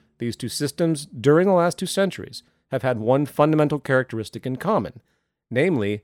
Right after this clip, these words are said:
exponential growth, which has made a reasonably stable coexistence possible. But, for various reasons, it is impossible for the matter-energy system to sustain exponential growth for more than a few tens of doublings,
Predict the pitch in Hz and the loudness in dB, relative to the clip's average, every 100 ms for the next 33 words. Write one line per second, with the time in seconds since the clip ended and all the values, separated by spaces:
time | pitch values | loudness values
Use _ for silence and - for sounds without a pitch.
0 | _ _ 120 - - 107 101 113 107 151 | _ _ -8 -6 -6 -4 -4 -8 -8 -4
1 | 185 87 - _ _ _ _ - 123 120 | -4 -4 -10 _ _ _ _ -8 -4 -2
2 | 123 185 170 151 135 135 113 139 151 143 | 0 0 0 0 0 -2 -2 -2 0 0
3 | 131 131 - 120 110 113 - 104 98 92 | -2 -4 -6 -6 -4 -4 -4 -6 -6 -8
4 | - 107 - 151 180 - - - _ _ | -10 -10 -8 -6 -6 -6 -14 -20 _ _
5 | _ _ _ _ - 156 95 - _ - | _ _ _ _ 2 2 2 -12 _ -10
6 | 98 123 135 - 160 151 98 - - _ | -2 0 0 2 0 0 -2 -12 -20 _
7 | _ - 110 - 107 - 175 180 120 90 | _ -8 -6 -6 -8 -2 0 0 -4 -8
8 | - _ _ _ _ - 104 107 131 160 | -18 _ _ _ _ -12 -8 -2 0 2
9 | 175 - - 143 147 147 139 180 170 98 | 2 0 -2 0 2 0 0 -2 -2 -6
10 | 80 - _ _ - - 107 - 143 151 | -14 -18 _ _ -12 -10 -6 0 2 2
11 | 151 - - 143 - 165 165 170 127 190 | -2 -8 -8 -8 -2 0 0 0 2 2
12 | - - _ _ _ - 120 123 135 131 | 0 -8 _ _ _ -6 -2 2 2 0
13 | - 131 131 - 123 113 113 - 101 120 | -4 -2 -2 -2 -4 -2 -4 -8 0 2
14 | 123 101 80 80 - | 2 0 -4 -12 -18